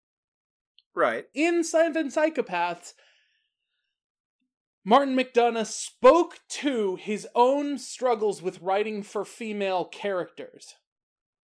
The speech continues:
Speaker 1: Okay.
Speaker 2: So I submit to you, and you can shut me down on this if you want, that Colin Farrell's performance is given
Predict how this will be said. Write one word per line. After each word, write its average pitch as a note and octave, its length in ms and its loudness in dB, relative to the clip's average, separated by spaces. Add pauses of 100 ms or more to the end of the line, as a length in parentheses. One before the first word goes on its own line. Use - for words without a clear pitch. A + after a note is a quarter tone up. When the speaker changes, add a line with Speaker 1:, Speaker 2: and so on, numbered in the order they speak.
(720)
Speaker 1:
Okay. C#3 380 -4
Speaker 2:
So G#3+ 360 0
I G#3 200 4
submit G#3 580 -2
to E4+ 120 -2
you, F3+ 540 2
and E3 200 -10
you F3 120 -14
can E3 160 -16
shut A#3 320 -4
me B3 100 -10
down A#3+ 200 0
on A#3 60 -14
this A3+ 180 -8
if A3 100 -14
you A3+ 120 -14
want, F#3 480 -6 (880)
that G3 260 0
Colin D4+ 440 2
Farrell's B3+ 840 -2 (220)
performance F#3+ 1040 -2 (960)
is G#3+ 260 -4
given G3 800 0